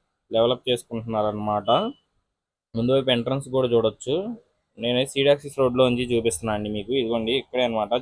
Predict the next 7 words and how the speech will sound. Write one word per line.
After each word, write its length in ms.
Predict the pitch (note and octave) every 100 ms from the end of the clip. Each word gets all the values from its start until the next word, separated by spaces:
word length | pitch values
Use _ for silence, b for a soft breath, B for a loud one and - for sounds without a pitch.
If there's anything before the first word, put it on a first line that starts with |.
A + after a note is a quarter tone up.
| A#2
జాయింట్ 280 | A2 A2+ A2+
చేస్తుంది 460 | G#2+ - G#2 G2+ G#2+
రోడ్డు 220 | G#2 G#2 G#2
అయితే. 200 | G2+ B2+ A3+ - _ _ _ _ _ _ - -
చూడొచ్చు 380 | A2 A#2 - A#2+ A#2
మొత్తం 320 | A2 - A#2 C#3 F3+
క్లియర్గా. 440 | A#2 A2+ A2+ A2+